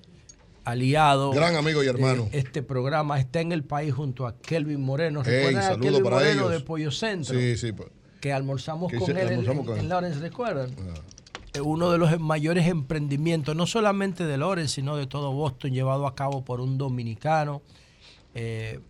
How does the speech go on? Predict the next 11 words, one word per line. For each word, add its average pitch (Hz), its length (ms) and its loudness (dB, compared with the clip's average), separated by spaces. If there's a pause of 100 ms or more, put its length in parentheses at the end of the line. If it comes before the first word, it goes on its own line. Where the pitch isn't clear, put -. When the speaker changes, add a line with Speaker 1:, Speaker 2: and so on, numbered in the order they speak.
(120)
Speaker 1:
este 127 240 -6
emprendimiento 135 920 -2
de 113 200 -6
Pollo 127 340 0
Centro, 123 580 -4 (440)
que 120 80 -8
está 117 240 -6
liderado 131 580 -2
por 113 160 -12
Kelvin 139 360 -4
Moreno. 143 380 -4